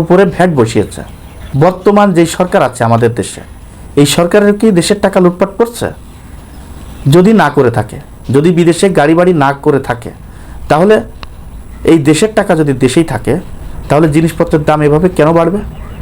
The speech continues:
কেন নিয়ন্ত্রণহীন হবে? কেন এই সোয়াবিন তেল বাজারে পাওয়া যাবে না? আজকে কেন এত অনিয়ম হবে? <clears throat> দেখেন, এখানে খবরে বলা হয়েছে, রাজধানীর বিভিন্ন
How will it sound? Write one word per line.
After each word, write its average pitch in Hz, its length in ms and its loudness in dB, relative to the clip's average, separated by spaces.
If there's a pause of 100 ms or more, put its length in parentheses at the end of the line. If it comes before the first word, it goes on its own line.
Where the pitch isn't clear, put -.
(540)
কেন 165 160 4 (100)
নিয়ন্ত্রণহীন 208 520 4
হবে? 214 220 4 (1120)
কেন 175 160 4 (360)
এই 165 160 4 (260)
সোয়াবিন 196 380 2
তেল 196 160 4
বাজারে 180 280 2
পাওয়া 175 260 2
যাবে 180 140 2
না? 196 100 -2 (1080)
আজকে 170 280 0 (200)
কেন 160 160 2 (120)
এত 175 120 -4
অনিয়ম 160 380 2
হবে? 190 200 2 (680)
<clears throat> 110 340 2
দেখেন, 147 240 2
এখানে 190 220 2
খবরে 190 280 2
বলা 175 200 4
হয়েছে, 190 240 2 (760)
রাজধানীর 170 540 2
বিভিন্ন 202 240 2